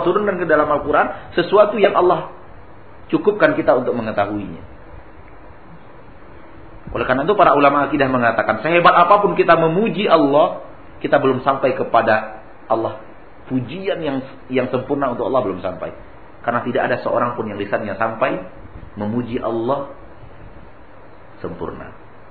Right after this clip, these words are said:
Dengan dalil. Kita nggak mungkin berbicara tanpa dalil, dah. Rasulullah mengatakan, nanti di yaumil mahsyar, nanti di yaumil mahsyar, ketika Rasulullah akan memberikan syafaat uzma kepada seluruh penduduk mahsyar,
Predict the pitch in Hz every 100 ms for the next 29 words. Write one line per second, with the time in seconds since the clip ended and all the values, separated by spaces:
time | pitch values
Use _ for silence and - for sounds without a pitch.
0 | - - - 104 120 139 147 175 202 113
1 | 80 - - - - - - - - -
2 | - - - - - 98 98 - 117 143
3 | 123 120 123 117 110 113 156 175 220 -
4 | - - - - - - - - - -
5 | 98 98 156 165 135 123 117 107 - -
6 | - - 107 131 165 190 160 147 123 110
7 | 98 - 87 - - - - - - -
8 | - - - - - - - 98 113 127
9 | 143 117 101 95 85 - 92 - - -
10 | - - - - - - - - - -
11 | 113 - 117 117 147 160 131 123 113 131
12 | 131 123 107 113 127 127 131 120 113 104
13 | 101 104 - 123 147 123 113 110 101 101
14 | 104 107 -